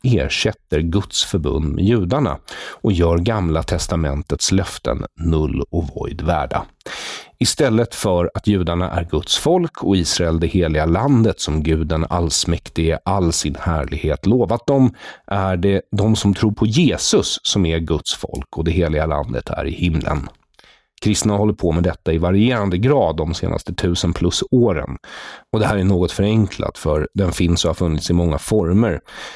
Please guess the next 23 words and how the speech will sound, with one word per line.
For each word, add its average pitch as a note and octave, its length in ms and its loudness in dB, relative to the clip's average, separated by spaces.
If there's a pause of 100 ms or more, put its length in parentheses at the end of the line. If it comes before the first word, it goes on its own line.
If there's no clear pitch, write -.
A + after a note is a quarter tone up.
(140)
Det - 80 -2
kanske A#2+ 260 0
inte B2 160 2
låter B2+ 580 4
så D2+ 140 0
allvarligt B1 500 -2
eller G2+ 240 2
konstigt G2+ 580 0
för - 120 -2
en E2 80 0
sekulär E2+ 420 0
svensk E2 560 0
att D2+ 120 -2 (100)
en A2 320 2
religion D#2 500 0
tror F2+ 260 0
att - 120 -4
en F2 80 -2
annan G#2 420 0
religion E2 360 0
har G#2 100 0
fel, D#2 500 0
men G#2 300 0